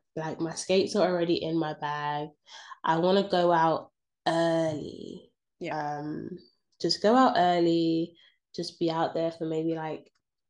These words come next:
Speaker 1: two hours, like, an hour and a half. I have to come back, unfortunately, 'cause someone's coming to the house to do some work, and
Speaker 2: Mm-hmm.
Speaker 1: everybody else is going to work.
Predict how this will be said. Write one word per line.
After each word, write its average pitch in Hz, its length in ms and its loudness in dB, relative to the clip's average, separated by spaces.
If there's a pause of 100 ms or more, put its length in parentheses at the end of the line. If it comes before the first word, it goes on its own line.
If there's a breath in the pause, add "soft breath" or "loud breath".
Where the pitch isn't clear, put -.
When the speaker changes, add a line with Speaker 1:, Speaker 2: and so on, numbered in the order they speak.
Speaker 1:
two - 380 -4
hours, 170 440 0
like, 165 180 -8
an - 80 -10
hour 160 240 0
and 160 100 -2
a 160 140 -6
half. 165 220 -2
I 170 140 2
have 202 80 -4
to 196 60 0
come 180 260 -2
back, 151 260 -2
unfortunately, - 640 -8
'cause - 180 -18
someone's 151 340 -4
coming 156 280 -6
to 151 100 -8
the 156 80 -4
house 170 280 -2
to 196 60 -16
do 196 100 0
some 190 220 -2
work, 226 300 4 (640 loud breath)
and - 80 -4
Speaker 2:
Mm-hmm. 160 100 0
Speaker 1:
everybody 170 380 2
else 170 160 -2
is - 80 -16
going 170 240 0
to 170 120 -6
work. 180 340 -2